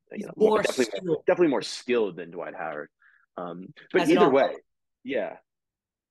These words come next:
Speaker 2: Defensively, Dwight Howard
Speaker 1: Jokic,
Speaker 2: blows everything.
Speaker 1: while he's not great on defense, he gets away with it. He could play defense. He locked up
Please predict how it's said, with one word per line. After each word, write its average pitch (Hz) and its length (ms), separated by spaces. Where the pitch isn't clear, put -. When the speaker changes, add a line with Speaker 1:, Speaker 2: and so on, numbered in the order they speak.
Speaker 2:
Defensively, 165 480
Dwight 151 220
Howard 156 180
Speaker 1:
Jokic, 131 40
Speaker 2:
blows 135 140
everything. 131 100
Speaker 1:
while 127 380
he's 107 180
not 131 220
great 104 400
on 101 180
defense, 92 520
he 123 120
gets 127 200
away 104 260
with 117 180
it. 95 100
He 101 100
could 113 180
play 117 220
defense. 95 520
He 117 120
locked 107 440
up 113 160